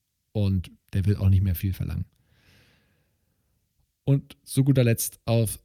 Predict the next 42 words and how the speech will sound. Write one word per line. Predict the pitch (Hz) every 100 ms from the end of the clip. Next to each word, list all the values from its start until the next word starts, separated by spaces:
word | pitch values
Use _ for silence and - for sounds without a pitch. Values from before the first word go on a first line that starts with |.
| _
Safety, | - - 107 113 127 - 120 120 123 123 - -
ähm, | 107 110 107 107 104 101 - _ _ -
da | 107
hatte |
ich | 131
zum | 135 117
einen | 131 135
Xavier | 135 123 123
Woods | 156 -
von | 143 123
Dallas. | 139 165 -
Ich | 117
glaube, | 131 139
der | 120
wird | 117
sogar | 120 107
fast | 135 -
zu | 123
teuer | 110 131 151
sein, | 143 147
ehrlich | 165 143 -
gesagt. | 131 127 131 - -
Ähm, | - 113 113 110
so | 113
eine, | 113 110 110 104 - 104 104 98 95 87 101
ja, | 104 117 113 - - - - - _
Good-Guy-Lösung, | 135 127 - 117 123 131 123 127 131 120 127 127 123
der | 110
allerdings | 107 113 117 110
letztes | 113 123 110
Jahr | 113
auch |
ein | 107
f-, | - -
nicht | 123 131 - -
gutes | 127 131 113
Jahr | 120
bei | 117
den | 113
Raiders | 110 113 110
hatte, | 117 113
könnte | 113 107